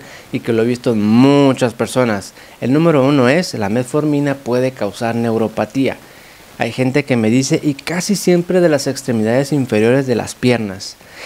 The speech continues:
Hay gente que me dice, "Yo no sé por qué, ya bajé el azúcar, ya esto, ya esto, ya aqu-, aquello, y sigo con neuropatía y por eso no dejo la metformina, porque el azúcar, la neuropatía es por el azúcar". <clears throat> La neuropatía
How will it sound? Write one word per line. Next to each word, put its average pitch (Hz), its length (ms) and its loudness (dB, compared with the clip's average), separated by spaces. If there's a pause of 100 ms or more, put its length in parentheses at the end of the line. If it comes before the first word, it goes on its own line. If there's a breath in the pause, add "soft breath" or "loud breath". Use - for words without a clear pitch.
(120)
Hay 110 140 -6
gente 117 300 0
que 131 100 0
me 117 140 0
dice, 135 320 -2 (120)
"Yo 127 240 0
no 147 220 0
sé 143 480 0 (160)
por 113 220 -4
qué, 170 440 2
ya 123 160 -2
bajé 120 260 -4
el 113 100 -2
azúcar, 165 460 0
ya 123 220 0
esto, 151 320 -2
ya 131 200 0
esto, 147 240 -4
ya - 60 -4
aqu-, - 200 -10
aquello, 160 480 0 (800 loud breath)
y - 80 -2
sigo 156 280 4
con 170 260 2
neuropatía 156 680 4
y 190 60 6
por 127 240 2
eso 165 260 2
no 180 80 2
dejo 180 240 2
la 185 100 4
metformina, 143 720 0
porque 135 300 -2
el 117 100 2
azúcar, 156 600 2
la 135 80 0
neuropatía 110 580 -2
es 135 80 -4
por 143 160 0
el 135 80 2
azúcar". 117 460 -2 (920 loud breath)
<clears throat> 208 280 4
La 147 100 2
neuropatía 147 800 2